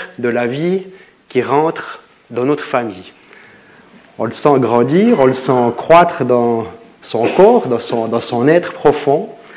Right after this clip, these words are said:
Et tout à coup, cet être vivant, il est là, il crie, il pleure, il est calme, il dort beaucoup. Mais tout en moi, elle me disait,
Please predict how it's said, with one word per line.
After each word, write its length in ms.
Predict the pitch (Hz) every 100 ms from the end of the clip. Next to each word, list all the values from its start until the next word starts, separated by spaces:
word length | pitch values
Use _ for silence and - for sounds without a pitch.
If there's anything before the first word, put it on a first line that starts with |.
| - - -
Et 80 | 131
tout 160 | 233
à 120 | 220 175
coup, 200 | - 233
cet 280 | - 143 170
être 240 | 165 143
vivant, 440 | 139 123 127 170 202
il 160 | 156 127
est 120 | 120
là, 360 | 120 151 - - - _ - - _ _ _ _ _ _ _ _ _ - _
il 160 | 147 143
crie, 520 | - - 123 151 208 - - - - _ - _ - - - - 285 - - - - - - - - -
il 140 | 143
pleure, 520 | 143 120 127 160 214 - - - - _ -
il 140 | 135
est 100 | 135
calme, 380 | 131 131 156 202 190
il 180 | 135 123
dort 280 | 160 180
beaucoup. 520 | 147 147 143 131 147 185 - - - - - - _ _ _ - - _ _ _ _ -
Mais 80 |
tout 300 | 123 - 233 233 165
en 120 | 151
moi, 420 | 151 151 170 202 - - - - - _ _ _ _ -
elle 100 | 120
me 140 | 123
disait, 600 | 127 127 127 147 160 -